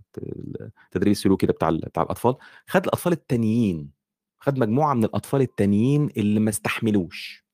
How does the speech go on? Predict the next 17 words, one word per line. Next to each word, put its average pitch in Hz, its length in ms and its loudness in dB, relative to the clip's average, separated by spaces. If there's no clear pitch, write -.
ما 98 40 -2
استنوش، 104 760 -2
وكلوا 120 260 4
القطعة 117 220 -2
بتاعة 98 160 -4
المارشميلو 104 380 -2
على 95 80 0
طول. - 160 -6
عمل 135 280 4
لهم 190 200 2
بقى 151 160 0
سي - 140 0
بي 101 100 0
تي - 220 -10
وعدل 139 580 2
في 113 140 -6
سلوكهم 87 500 -2